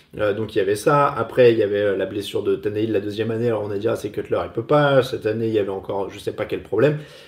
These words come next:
Donc a priori, euh, ça sent pas très bon. J'ai jamais été, euh, j'ai jamais caché que j'étais pas très convaincu par, euh,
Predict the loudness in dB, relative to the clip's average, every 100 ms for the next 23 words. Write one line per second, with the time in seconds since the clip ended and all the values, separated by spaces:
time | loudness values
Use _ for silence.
0 | -20 -20 _ _ _ 2 4 4 0 -8
1 | -20 _ _ _ -6 4 8 10 8 4
2 | 4 4 4 -2 -2 -2 -2 4 4 4
3 | 2 2 0 0 0 0 -2 -2 2 6
4 | 6 6 4 2 0 -2 -2 0 -2 -2
5 | -4 -6 -4 -4 -4 -4 -6 -2 -4 -2
6 | -4 -6 -8 -6 -4 -2 -2